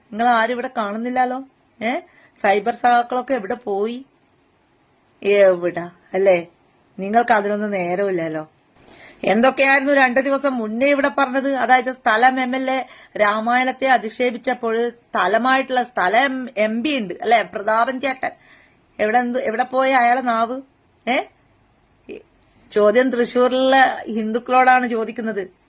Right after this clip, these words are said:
എവിടെ പോയി നിങ്ങളുടെ എം പി പ്രതാപൻ ചേട്ടൻ? എവിടെ പോയി? നിങ്ങൾ വലിയ വീരവാദം ഇളക്കുന്നുണ്ടല്ലോ സുരേഷ് ഗോപി സാറിനെ പറ്റിയിട്ടൊക്കെ. ഏ, എവിടെ പോയി നിങ്ങളെ എം പി എവിടെ പോയി?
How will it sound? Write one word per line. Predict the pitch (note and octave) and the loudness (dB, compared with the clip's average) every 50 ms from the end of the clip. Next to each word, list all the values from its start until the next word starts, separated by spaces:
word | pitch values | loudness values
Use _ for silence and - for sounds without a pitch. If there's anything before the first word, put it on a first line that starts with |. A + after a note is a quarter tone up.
| _ - | _ -8
എവിടെ | F#3 A3+ C4+ | -6 -4 -4
പോയി | C#4 C#4 - C4+ C4 C#4 D4+ D#4+ D4+ | -4 -4 -4 -2 0 0 0 0 -2
നിങ്ങളുടെ | A#3+ B3 A#3 A#3+ B3+ C4 C4 | -4 -4 -4 -4 -2 -2 0
എം | B3+ A#3+ A3+ A3+ A3+ A3+ A3+ A3+ | 0 0 -2 -2 -2 -4 -6 -4
പി | A3+ C4+ C4 A#3 F3+ - _ _ _ _ _ _ _ _ _ _ _ _ _ - | -4 -4 -4 -4 -6 -10 _ _ _ _ _ _ _ _ _ _ _ _ _ 0
പ്രതാപൻ | A3 G#3 G#3+ A#3 A#3 A#3+ B3 A#3+ A#3+ | 0 2 4 4 4 4 2 2 0
ചേട്ടൻ? | C4 B3+ B3+ C4 B3+ C4+ | 0 0 0 -2 -2 -2
എവിടെ | B3+ B3 A#3+ C4+ | -2 0 -2 -2
പോയി? | C4+ - B3 B3 B3+ C#4 C#4 A#3+ G3+ D#3 D3 | -4 -2 -4 -2 -2 -2 -4 -6 -8 -10 -10
നിങ്ങൾ | E3+ F#3 F#3+ G#3 A#3 | -12 -8 -4 -2 -2
വലിയ | B3 B3 B3+ C4+ | 0 0 -2 -2
വീരവാദം | C4 A#3+ A3 A3+ A#3+ A#3+ C4 C4 C4+ | -6 -6 -4 -4 0 2 2 2 2
ഇളക്കുന്നുണ്ടല്ലോ | C4+ C4+ C4 C#4 B3 C#4 C4+ C4+ C4+ B3+ A#3 | 0 -4 -4 -6 -6 -4 -4 -4 -2 -2 -4
സുരേഷ് | F#3 G3+ G3+ G3+ G#3 G3+ | -4 -4 -4 -4 -6 -6
ഗോപി | - A#3+ A#3 A#3+ | -4 -6 -4 -2
സാറിനെ | A3+ B3 A#3+ A#3 A#3+ A3 | 0 0 0 0 -2 -6
പറ്റിയിട്ടൊക്കെ. | B3 A3 A3+ A#3+ B3 A#3+ A#3+ - F#3 D#3+ D#3+ - _ _ _ _ _ _ - | -6 -8 -8 -4 -6 -6 -4 -4 -6 -6 -6 -10 _ _ _ _ _ _ -6
ഏ, | G#3 A#3 | -4 -4
എവിടെ | C#4 F4+ C#4+ G#3+ A3 A#3+ - | -4 -4 -6 -8 -8 -8 -10
പോയി | - - B3+ B3+ C4+ | -8 -6 -4 -4 -4
നിങ്ങളെ | B3+ B3+ A#3+ A#3+ B3 | -4 -6 -6 -6 -4
എം | B3 A#3 G3 F#3 G3+ G3 | -2 -2 -2 -4 -4 -10
പി | A#3+ | -6
എവിടെ | B3 A#3 G#3+ G#3+ A3+ | -6 -6 -6 -6 -10
പോയി? | A3 G#3 G3+ G3+ F#3+ F3 - | -8 -6 -6 -4 -4 -6 -10